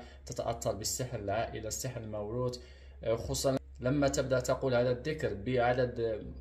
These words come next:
عدد كبير، سترى الناس الآخرين بدأوا يتأثروا. يعني، الناس الذين تظنون أنهم مسحورين بالسحر إليهم، سحر العائلة، مثلًا الأم، الأب، ت-، تجدهم يتأثرون لما تبدأ أنت بهذا الذكر. آه، لأن ولو أنك تقرأ سورة البقرة،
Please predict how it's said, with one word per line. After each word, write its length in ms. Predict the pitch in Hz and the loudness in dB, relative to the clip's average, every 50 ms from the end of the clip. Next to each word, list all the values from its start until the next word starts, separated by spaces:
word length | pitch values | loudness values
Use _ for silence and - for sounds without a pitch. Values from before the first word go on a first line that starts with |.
| - - - | -14 -8 -2
عدد 400 | 110 113 127 127 131 120 117 - | 2 2 4 6 4 4 2 2
كبير، 420 | - - 131 120 120 120 147 160 | -2 2 2 2 4 4 2 2
سترى 720 | 151 - - 131 123 135 147 139 139 139 135 139 135 - - - - - - - - - | 2 2 0 0 2 4 4 4 6 6 4 4 2 -2 -12 -16 -18 -20 -20 -14 -2 0
الناس 500 | 123 120 120 120 131 151 165 156 - - | 4 4 6 6 8 8 6 6 4 2
الآخرين 360 | 135 - 135 131 - - 147 151 | -2 -2 -2 0 0 0 2 2
بدأوا 280 | 143 127 135 135 131 | 2 2 4 4 6
يتأثروا. 680 | 135 131 - - 113 110 - - - 113 101 90 82 82 - - - - - - - | 6 4 4 2 -2 -4 -4 -4 -2 0 0 0 -2 -4 -10 -14 -18 -20 -18 -8 -6
يعني، 140 | - 110 | -4 -2
الناس 220 | 113 127 127 - 135 | 0 0 0 2 2
الذين 180 | 131 123 123 | 0 0 2
تظنون 420 | 120 135 123 117 123 127 131 127 131 | 0 -2 0 0 2 0 0 0 0
أنهم 220 | 135 131 127 123 - 123 | 0 0 0 -2 -4 -4
مسحورين 680 | 117 120 - - - - - 127 123 120 123 135 143 | -2 0 0 -2 -2 -4 -4 -2 -2 0 0 0 2
بالسحر 480 | 135 127 123 - - - 139 131 - 131 | 2 2 2 2 0 0 -2 0 -2 -6
إليهم، 640 | 131 - 127 117 120 123 127 123 123 139 147 147 139 - | -4 -4 -4 0 0 0 0 0 -2 -2 -4 -4 -4 -2
سحر 240 | - 139 120 127 135 | 0 0 2 2 2
العائلة، 320 | 123 123 - - 117 110 104 | 2 4 4 2 2 0 -2
مثلًا 240 | 104 104 - 117 | -4 -4 -4 -6
الأم، 340 | 107 - - 131 127 131 127 | -6 -2 0 0 2 2 0
الأب، 220 | 117 113 120 123 123 | 0 0 -2 -2 -2
ت-، 140 | - - | -2 -2
تجدهم 520 | 120 110 113 - - 127 127 117 120 120 127 | -2 -2 -2 -4 -6 -6 -4 -4 -2 -2 -2
يتأثرون 720 | 123 123 - 113 120 - - - 120 113 120 123 117 104 | -2 -2 -2 -4 -6 -6 -4 0 2 2 4 2 2 0
لما 200 | 107 110 117 117 | -2 -2 -2 -2
تبدأ 320 | - 127 - - 113 120 127 | -2 -2 -2 -2 -2 -2 -2
أنت 120 | 123 123 | -2 -2
بهذا 360 | 117 117 113 117 113 101 107 | -2 -4 -2 -4 -2 -2 -2
الذكر. 340 | 104 95 90 104 98 - 92 - - - - - - - - - - - - | -4 -4 -6 -10 -10 -10 -12 -16 -18 -20 -20 -20 -20 -20 -20 -20 -20 -10 -4
آه، 300 | - 113 110 110 110 113 | 2 4 6 6 6 6
لأن 380 | 113 135 139 147 156 160 151 151 147 143 135 - 135 | 4 2 0 0 2 2 4 6 6 6 4 2 -2
ولو 360 | 131 131 143 147 156 147 147 | 0 4 6 8 8 8 6
أنك 240 | 151 156 151 143 - | 6 2 0 -2 -2
تقرأ 320 | - 156 156 - 156 151 139 | -2 -4 -2 2 4 4 4
سورة 300 | - - 151 147 143 139 151 | 4 4 4 4 4 4 2
البقرة، 640 | 135 123 123 135 - - 123 107 92 82 80 - | -2 2 2 0 2 2 0 0 0 0 -4 -10